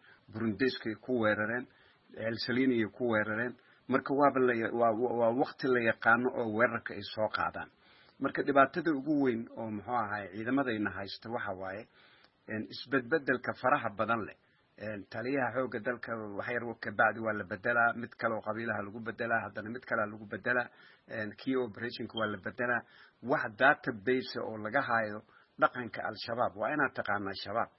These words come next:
Marka adiga Shabaab, cadowgaada markii aad taqaanaad la dagaalami kartaa. Laakiinse haddii maaragtay oo, oo wax hadda oo, oo, oo documented ah, een, mathalan, El Saline, qaab ceynkee u weerareen,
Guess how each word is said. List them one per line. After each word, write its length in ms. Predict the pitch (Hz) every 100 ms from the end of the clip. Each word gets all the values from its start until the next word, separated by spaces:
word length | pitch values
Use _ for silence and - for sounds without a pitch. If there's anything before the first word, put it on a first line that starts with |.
| _ _ _ _ _
Marka 260 | 110 120 131 120
adiga 220 | 123 143 127
Shabaab, 300 | 135 135 -
cadowgaada 500 | 143 147 131 123 123
markii 280 | 139 -
aad 160 | 107 110
taqaanaad 440 | 123 110 113 113 110
la 80 |
dagaalami 540 | 139 123 117 113 113 98
kartaa. 360 | - - - - _ _ _ _ -
Laakiinse 460 | 117 117 156 - 127 _ _ _ _ -
haddii 320 | 110 104 147
maaragtay 600 | 147 139 120 110 - 117
oo, 360 | 110 110 101 90 _ _ _ _
oo 220 | 113 104 123
wax 120 | 151
hadda 280 | 151 135 135
oo, 360 | - 123 123 107 -
oo, 220 | 110 104
oo 120 | - 117
documented 720 | 101 - 123 135 143 - 101
ah, 100 | 95 - _ _
een, 300 | 117 113 113
mathalan, 480 | 135 143 139 117 98
El 220 | 110 120
Saline, 440 | - 123 135 127 95 _ _ _ _ _ _ _
qaab 180 | 139 143
ceynkee 440 | 120 127 110 143 135
u 160 | 135
weerareen, 480 | 127 110 110 120 127